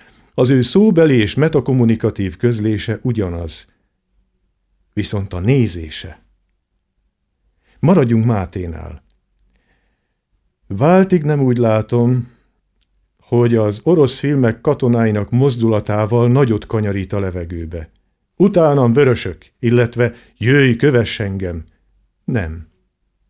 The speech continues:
Nagy a tömeg körötte. Valóságos csatazaj.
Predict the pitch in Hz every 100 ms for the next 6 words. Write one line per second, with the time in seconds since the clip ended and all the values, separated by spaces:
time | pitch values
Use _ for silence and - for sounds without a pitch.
0 | _ _ _ _ 95 131 113 87 98 92
1 | 85 _ - 87 82 - _ 92 78 _
2 | _ _ _ 98 123 127 120 107 110 110
3 | - - 117 95 85 82 78